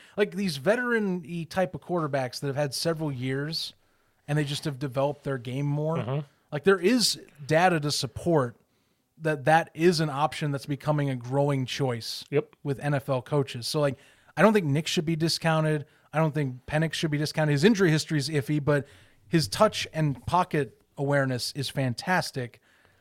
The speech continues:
Speaker 1: Um, even Jaden Daniels has been getting, like, a lot of energy late. I don't mind looking at him if you want, like, an Energizer Bunny that maybe you, if you wanted to reset, but see if he has better,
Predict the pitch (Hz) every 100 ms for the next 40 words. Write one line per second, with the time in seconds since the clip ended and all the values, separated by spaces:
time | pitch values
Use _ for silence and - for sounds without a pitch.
0 | _ 143 143 139 135 127 _ _ _ _
1 | _ - 170 285 160 196 240 208 139 139
2 | 208 165 117 117 - - 147 127 143 135
3 | 143 139 135 123 113 - 131 135 135 127
4 | 135 135 123 127 123 127 123 - 240 262
5 | 160 143 139 135 139 139 120 - 180 156
6 | 117 113 - _ _ _ _ _ _ 143
7 | 143 160 156 151 143 135 123 - 147 143
8 | 156 135 151 131 127 135 156 143 131 117
9 | _ _ _ _ _ _ 165 147 139 131
10 | 123 - 147 151 147 143 127 143 147 135
11 | 127 135 135 151 135 127 123 147 139 139
12 | 139 120 143 135 123